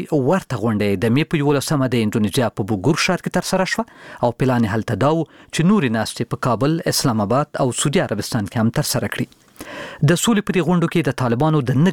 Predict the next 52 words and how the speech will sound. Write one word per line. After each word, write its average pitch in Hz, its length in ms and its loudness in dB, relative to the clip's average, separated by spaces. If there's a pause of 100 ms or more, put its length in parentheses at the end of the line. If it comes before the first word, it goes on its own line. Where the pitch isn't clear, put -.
ګډون 110 260 0
سربیره 110 360 -2 (100)
په 131 100 -2
اسلام 143 220 2
آباد 175 280 0
کې 190 60 2 (480)
د 139 160 0
افغانستان 147 500 0
سفیر 120 300 -2
حضرت 120 320 -2
عمر 110 220 2
زاخیلوال 127 520 0
په - 80 -4
دې 196 160 2
باور 107 320 0
دی 98 80 0
چې - 440 -6
له - 120 -2
طالبانو 147 360 2
سره 196 280 0
د 135 120 -2
سولې 127 280 2
په 120 120 0
هڅو 151 260 -4
کې - 440 -4
او 117 140 2
له 123 40 0 (120)
پاکستان 165 540 0
سره 113 180 0
په - 100 -6
خبرو 107 220 0
کې 123 120 -4 (100)
ډیر 110 140 -2 (100)
پرمختګ 147 500 -2
شوی 113 260 -6
دی. - 60 -6 (680)
بل 165 260 4
لور 233 180 -2
ته 233 60 -2
د 185 160 0
امریکا 139 300 -2
د 170 120 0
بهرنیو 139 440 2 (100)
چارو 117 300 0
وزارت 104 420 -4 (160)
د 127 180 2
جنوبي 135 300 2
او - 40 2
منځنۍ 165 380 2
اسیا 156 200 -2
د 147 180 -2
چارو 147 180 0